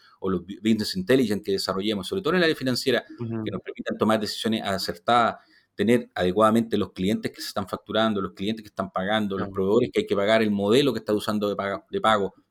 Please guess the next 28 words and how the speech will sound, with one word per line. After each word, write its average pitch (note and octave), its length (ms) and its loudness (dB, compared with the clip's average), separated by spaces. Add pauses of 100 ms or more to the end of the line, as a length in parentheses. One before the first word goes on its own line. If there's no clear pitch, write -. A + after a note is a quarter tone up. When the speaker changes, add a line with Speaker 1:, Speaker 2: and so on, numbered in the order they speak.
Speaker 1:
y - 120 -20
todo A2 180 4
esto B2+ 320 2
conectado A2 460 0
en G#2 80 0
un F#2+ 100 -4
dashboard G#2 380 -6
que F#2+ 80 -14
te F#2+ 100 -6
permita F#2+ 300 -4
tomar F#2+ 200 -6
una F#2+ 140 -6
buena F#2+ 200 -4
decisión. F#2 300 -12
Tú - 80 -20
tienes A2 220 -4
que - 220 -10 (160)
administrar F#2 500 -4
un G2+ 140 -2
buen G#2 260 0
business G2 220 -10
intelligence. E2 560 -16 (1200)
Speaker 2:
Sí, B2 380 2
comparto C3 440 4
mucho B2+ 240 0
contigo. A2 400 0
Creo B2 180 2
que A#2 320 4